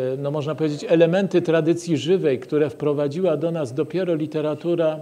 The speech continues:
okresu renesansu, bo przemawiająca do nas w najpiękniejszym polskim języku, e, sprawiają, że, że czujemy się tutaj podwójnie w domu, nie tylko w czterech ścianach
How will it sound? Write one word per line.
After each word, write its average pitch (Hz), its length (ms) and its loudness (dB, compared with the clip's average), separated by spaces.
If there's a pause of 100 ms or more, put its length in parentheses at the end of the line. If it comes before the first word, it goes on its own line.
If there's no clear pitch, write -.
(100)
okresu 156 500 -2
renesansu, 147 680 -4
bo 131 120 -2
przemawiająca 143 800 -2
do 139 120 -2
nas 139 200 -2
w - 40 -10
najpiękniejszym 151 880 -6 (120)
polskim 131 500 -4
języku, 107 640 -8 (1000)
e, 120 240 -6
sprawiają, 156 800 0
że, 147 500 0 (840)
że 151 180 0
czujemy 165 440 0
się 170 140 -4
tutaj 170 320 0
podwójnie 151 600 2
w 101 80 -6
domu, 104 300 -4
nie 127 140 -2
tylko 170 260 -4
w - 60 -6
czterech 131 400 -2
ścianach 117 680 -6